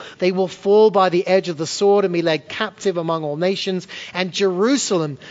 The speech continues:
will be trampled underfoot by the Gentiles until the times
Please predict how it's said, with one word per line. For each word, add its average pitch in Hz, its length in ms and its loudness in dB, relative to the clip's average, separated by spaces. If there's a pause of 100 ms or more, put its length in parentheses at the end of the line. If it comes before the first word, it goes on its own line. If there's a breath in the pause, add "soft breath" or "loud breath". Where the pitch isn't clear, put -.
(100)
will 170 100 -6
be 175 120 -4
trampled 226 640 -2
underfoot 190 600 -2
by 180 140 0
the 151 140 -4
Gentiles 190 720 0 (320 loud breath)
until 170 360 -2
the 151 120 -4
times 175 600 -4